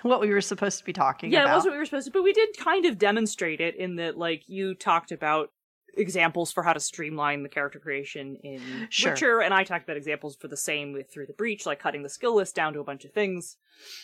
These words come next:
Speaker 2: Uh, and you could still house rule in the restricted, s-, the, the shorter skill list, you just would have to m-, make off-the-cuff choices for which of your new skills can be used in, from c-,
Speaker 1: Right.
Speaker 2: published material if it calls for something else, right?
Speaker 1: Right. And I think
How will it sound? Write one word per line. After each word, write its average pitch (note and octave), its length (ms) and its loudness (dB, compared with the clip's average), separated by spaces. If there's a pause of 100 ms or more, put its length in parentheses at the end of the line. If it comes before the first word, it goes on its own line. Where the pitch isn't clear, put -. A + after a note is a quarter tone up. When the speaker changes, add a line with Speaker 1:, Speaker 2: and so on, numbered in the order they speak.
(320)
Speaker 2:
Uh, C#3+ 300 -2 (240)
and C4+ 160 4
you C#4+ 100 6
could D#4+ 160 2
still F#4+ 260 4
house G#3+ 500 4
rule G#3+ 260 6
in G3 340 6
the E3+ 140 -2
restricted, D#3+ 540 -6
s-, - 200 -6 (100)
the, D#3 240 -2
the D3 100 -8
shorter E3+ 280 -2
skill C#4 300 0
list, F#3 320 4
you F3 80 -8
just E3 180 -4
would D#3+ 120 -8
have D3+ 180 4
to - 100 -12
m-, C#3 220 -10
make D#3 240 -4
off-the-cuff - 760 0 (320)
choices E3+ 680 2
for - 160 -8
which D#3+ 240 -4
of D3 120 -8
your D3+ 120 -6
new E3 160 -2
skills C#3 540 -2
can D#3 100 -18
be B2 140 -18
used D3+ 480 -4
in, C#3+ 360 -6 (280)
from F#3 180 -6
c-, - 140 -16
Speaker 1:
Right. - 40 -14
Speaker 2:
published C4 380 4
material F3+ 480 4
if D3+ 80 -4
it D#3+ 80 -8
calls C#3+ 240 2
for D3 100 -14
something C#3 280 -14
else, - 300 -16
right? C3 200 -4 (460)
Speaker 1:
Right. E3 240 -4 (480)
And B3+ 160 4
I B3+ 100 4
think G4 440 -4